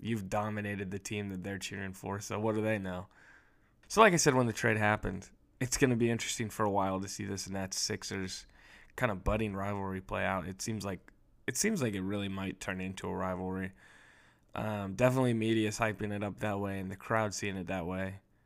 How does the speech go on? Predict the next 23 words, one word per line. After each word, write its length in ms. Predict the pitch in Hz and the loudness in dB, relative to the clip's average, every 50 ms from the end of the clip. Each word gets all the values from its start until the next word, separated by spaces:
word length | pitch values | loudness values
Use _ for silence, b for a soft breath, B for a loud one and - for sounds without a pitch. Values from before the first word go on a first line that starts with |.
| b b b b b b b | b b b b b b b
So 140 | - - 120 | -2 2 4
even 240 | 131 139 135 139 131 | 6 6 6 6 4
if 100 | 117 - | 2 0
the 80 | 113 | -4
teams 380 | 107 - - 120 113 104 - - - | -4 -4 -2 -2 -2 -4 -6 -8 -10
claim 460 | - - - 113 113 117 120 120 120 | -10 -6 -4 0 2 2 2 2 2
that 140 | 113 113 110 | 0 0 0
they 120 | 110 120 | 0 0
don't 200 | 113 113 110 110 | 0 0 -2 -2
see 140 | - - 110 | -2 -2 0
it 140 | 107 101 95 | 0 0 0
that 200 | - 107 101 95 | 0 0 2 2
way, 360 | 95 92 92 90 90 90 87 - - _ _ _ _ _ _ _ _ _ _ - | 2 0 0 -2 -4 -6 -10 -12 -18 _ _ _ _ _ _ _ _ _ _ -6
it, 260 | 101 110 107 92 - - | -4 -2 -2 -2 -4 -6
it's 240 | - 104 98 - - | -6 -6 -4 -4 -2
turning 300 | - - 120 110 101 90 | 2 2 2 2 0 -4
into 200 | 90 90 87 90 90 | -6 -6 -6 -6 -4
that. 280 | 90 90 87 82 - - _ _ _ _ _ _ _ _ _ _ - | -4 -4 -4 -4 -6 -10 _ _ _ _ _ _ _ _ _ _ -8
And 320 | 104 107 104 104 104 107 | -6 -4 -4 -2 0 2
I'm 120 | 143 175 170 | 2 4 4
here 140 | 180 180 | 4 2
for 260 | 165 - - 101 98 | 2 0 -2 -4 -4
it. 60 | 87 | -4